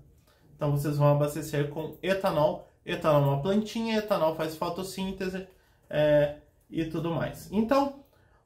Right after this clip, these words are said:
basicamente eu peguei os vinte e quatro mil quatrocentos e sessenta.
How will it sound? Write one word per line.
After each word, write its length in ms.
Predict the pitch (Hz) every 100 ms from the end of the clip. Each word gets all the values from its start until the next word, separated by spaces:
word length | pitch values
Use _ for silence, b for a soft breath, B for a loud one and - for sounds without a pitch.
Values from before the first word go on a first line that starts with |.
| -
basicamente 720 | 170 254 - 262 233 233 247
eu 80 |
peguei 260 | 247 233 214
os 160 | 208 202
vinte 220 | 247 269
e 40 |
quatro 320 | - 247 247
mil 240 | 220 214 226
quatrocentos 500 | 233 226 - 220 214
e 20 |
sessenta. 680 | - 240 - 139 110 117